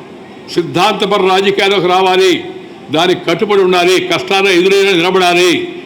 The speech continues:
దాంతోపాటు మన భారతీయ సాంప్రదాయం, మన మహాత్మా గాంధీ, మన సర్దార్ వల్లభాయ్ పటేల్, మన సుభాష్ చంద్రబోస్, మన స్వామి వివేకానంద, మన అల్లూరి సీతారామరాజు నుంచి మన అటల్ బిహారీ వాజ్పేయి వరకు, ఇప్పుడు ఉన్నటువంటి ప్రధానమంత్రి వరకు భాష, మనం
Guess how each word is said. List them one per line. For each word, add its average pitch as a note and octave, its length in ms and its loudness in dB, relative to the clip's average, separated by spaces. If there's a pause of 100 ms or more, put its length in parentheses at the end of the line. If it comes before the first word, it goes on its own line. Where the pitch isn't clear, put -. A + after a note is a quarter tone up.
(180)
దాంతోపాటు F3+ 560 0
మన F#3 200 0
భారతీయ F3+ 500 0
సాంప్రదాయం, F#3 680 0 (400)
మన D#3 340 2
మహాత్మా F#3 420 0
గాంధీ, F3+ 420 2
మన C#3 180 -2
సర్దార్ F#3 440 0
వల్లభాయ్ F3+ 420 0 (100)
పటేల్, F3 340 0 (340)
మన D3 120 0
సుభాష్ F#3+ 460 0
చంద్రబోస్, F3 560 0
మన C3+ 140 -4
స్వామి F#3+ 340 0
వివేకానంద, F#3+ 600 2 (520)
మన D3+ 120 0
అల్లూరి E3+ 300 2
సీతారామరాజు F#3+ 760 0
నుంచి F3 420 0 (200)
మన C#3+ 120 0
అటల్ F#3 220 0
బిహారీ F3+ 300 0
వాజ్పేయి F#3+ 520 0
వరకు, E3+ 360 0 (280)
ఇప్పుడు F3 180 0
ఉన్నటువంటి F3+ 320 0
ప్రధానమంత్రి F#3 480 0
వరకు F3 380 0 (360)
భాష, F#3+ 300 0
మనం D3 420 -4